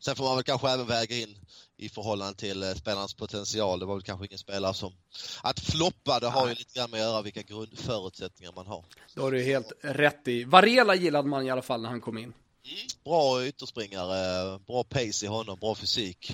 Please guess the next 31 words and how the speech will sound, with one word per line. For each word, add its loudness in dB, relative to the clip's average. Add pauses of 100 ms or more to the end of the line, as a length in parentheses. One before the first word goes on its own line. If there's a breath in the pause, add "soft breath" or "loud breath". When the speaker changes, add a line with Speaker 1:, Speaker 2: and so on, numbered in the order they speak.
Speaker 1:
Eh, -8
kom -12
in -10
med -10
friska -4
ben 0
dessutom, -4
så -6
att, -12
eh, -2
han -2
kommer -6
säkert -2
att -4
vara 0
taggad 0
om -12
han -4
får -10
spela -2
från -10
start. -4 (540 loud breath)
Speaker 2:
Snyggt! 2
Och, 0
eh, 6
rekommendationen 4
i 2
Portugal-Ghana 2
är 2
alltså -2
Ghana. 4